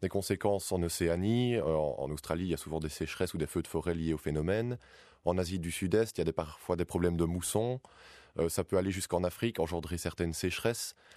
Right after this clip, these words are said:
Euh, puis alors aux États-Unis, donc, euh, des invasions de moustiques et ce genre de choses, puisque les conditions font que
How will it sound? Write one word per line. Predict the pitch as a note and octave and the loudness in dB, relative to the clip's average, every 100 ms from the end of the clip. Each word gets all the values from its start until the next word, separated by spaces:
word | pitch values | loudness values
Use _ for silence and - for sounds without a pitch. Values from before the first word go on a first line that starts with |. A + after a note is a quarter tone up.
| - _ - | -20 _ 0
Euh, | E2+ E2+ E2 | 2 2 0
puis | - F#2 | 0 2
alors | G2 F#2 | 2 2
aux | E2+ | 0
États-Unis, | F2+ F2+ E2+ F#2+ A2 | 2 0 0 0 2
donc, | E2 D#2+ - E2+ | 2 -2 -2 0
euh, | E2 D#2+ | 2 2
des | D#2+ D#2 | 0 0
invasions | E2+ E2 E2 | 0 0 -2
de | D#2+ | -2
moustiques | F2 E2+ G#2 - | -2 -2 -4 -2
et | E2 | -4
ce | D#2+ | -2
genre | D#2+ | 0
de | E2 | -2
choses, | - A2 - | 0 -2 -2
puisque | - - | -8 -2
les | E2+ E2 | 0 0
conditions | F2 E2 - G2 G2 | 0 -2 0 0 0
font | F2 E2 | -2 -4
que | - F2 | 0 0